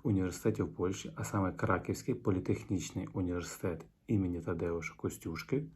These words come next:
надає безкоштовне навчання для українців на двох факультетах.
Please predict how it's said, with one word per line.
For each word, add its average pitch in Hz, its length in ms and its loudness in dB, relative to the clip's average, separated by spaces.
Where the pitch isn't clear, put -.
надає 113 560 4
безкоштовне 113 1200 2
навчання 95 600 0
для 87 220 -2
українців 104 720 0
на 87 220 -2
двох 90 300 0
факультетах. 101 720 -4